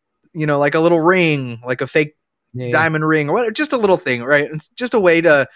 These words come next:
Speaker 1: interact with this, with the community. Well, one of the things that, 'cause we were looking at, so we're gonna do, do, we're gonna, excuse me, we're gonna do face painting on Friday.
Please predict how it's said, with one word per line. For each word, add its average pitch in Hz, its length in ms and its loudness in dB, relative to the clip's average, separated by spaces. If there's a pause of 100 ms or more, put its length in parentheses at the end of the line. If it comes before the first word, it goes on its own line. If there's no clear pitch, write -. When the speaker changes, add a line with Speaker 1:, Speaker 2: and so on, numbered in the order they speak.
(480)
Speaker 1:
interact 175 460 2
with 170 160 -4
this, - 320 -4
with 165 180 -2
the 175 80 -4
community. 147 560 -2 (1120)
Well, 165 120 2
one 208 100 2
of 233 80 2
the 233 80 2
things 202 240 0
that, 185 260 -4
'cause 185 160 0
we 185 80 2
were 185 120 4
looking 190 240 2
at, 156 180 -2
so 180 140 0
we're 170 160 2
gonna 180 100 -2
do, 208 260 -2
do, 180 140 -2
we're 170 140 -2
gonna, 180 140 -2 (360)
excuse 151 240 -10
me, 113 120 -8
we're 123 120 -8
gonna 151 80 0
do 156 140 -2
face 180 280 2
painting 143 480 -2
on 156 140 -4
Friday. 123 480 0